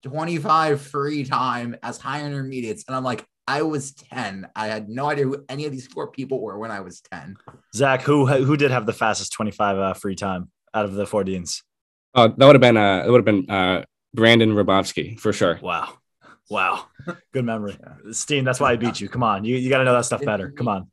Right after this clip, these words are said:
Speaker 1: He beat me. He earned the win. Uh, I think it was a three-point Kahoot game.
Speaker 3: No, it,
Speaker 1: But
Speaker 3: it, it was, it, it was definitely, it, it was definitely tight. And, um, and yeah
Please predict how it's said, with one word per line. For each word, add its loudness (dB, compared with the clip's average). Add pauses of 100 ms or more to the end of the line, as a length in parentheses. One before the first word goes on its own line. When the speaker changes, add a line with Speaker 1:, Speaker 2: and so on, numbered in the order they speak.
(140)
Speaker 1:
He -14
beat -20
me. -10
He -16
earned -6
the -6
win. -6 (800)
Uh, -8 (840)
I -12
think -6
it -10
was -14
a -10
three-point -12
Kahoot -10
game. -10 (1000)
Speaker 3:
No, 6
it, 6
Speaker 1:
But 2
Speaker 3:
it, 6
it 4
was, 0
it, 2
it 4
was 6
definitely, 6
it, 2
it 2
was 4
definitely 4
tight. 2 (1160)
And, 2
um, 2 (840)
and 0
yeah 4